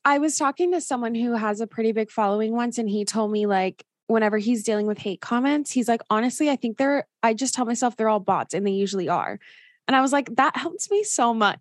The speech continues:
Like, I like that idea over, like, some real life human, like, that I've now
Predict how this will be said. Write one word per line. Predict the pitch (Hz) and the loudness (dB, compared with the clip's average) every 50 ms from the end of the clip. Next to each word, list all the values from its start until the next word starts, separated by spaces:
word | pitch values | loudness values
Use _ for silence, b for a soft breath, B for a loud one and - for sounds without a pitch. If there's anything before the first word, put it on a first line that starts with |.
| _ _ - - - | _ _ -14 -8 -2
Like, | 240 233 226 226 - _ | 0 0 0 0 0 _
I | - 240 247 247 247 254 262 | 2 4 4 4 4 2 2
like | 254 247 226 220 214 - | 2 2 0 0 0 0
that | - 196 190 | -2 -2 0
idea | 190 190 185 185 190 180 147 135 131 123 131 131 | -2 -4 -6 -6 -4 -2 0 2 2 2 2 2
over, | 208 220 202 220 208 202 | 2 2 2 0 0 2
like, | 214 202 196 196 - | 2 0 0 -2 -2
some | - 254 226 214 220 B B B B B B _ _ | -2 0 0 -2 -2 B B B B B B _ _
real | 220 214 233 220 208 208 | -2 2 4 4 4 4
life | 214 190 196 202 | 4 2 2 0
human, | - - 226 208 190 190 185 190 | -4 -6 -6 -4 -4 -4 -4 -2
like, | 185 185 185 - b b b b b b b b _ - - | -4 -4 -4 -6 b b b b b b b b _ -18 -4
that | - 208 202 - - | 0 2 2 2 2
I've | - 208 208 202 | 2 2 2 2
now | 220 220 208 202 185 190 190 | 2 2 2 4 2 2 0